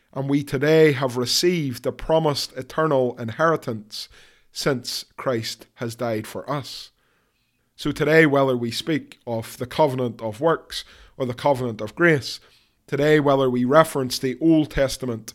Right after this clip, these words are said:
or the New Testament, we are speaking of exactly the same thing.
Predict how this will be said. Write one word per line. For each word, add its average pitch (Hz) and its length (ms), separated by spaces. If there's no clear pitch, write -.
or 131 440
the 120 100
New 170 220
Testament, 123 680
we 139 160
are 135 80
speaking 147 580
of 131 220
exactly 127 680
the 120 160
same 107 340
thing. 135 380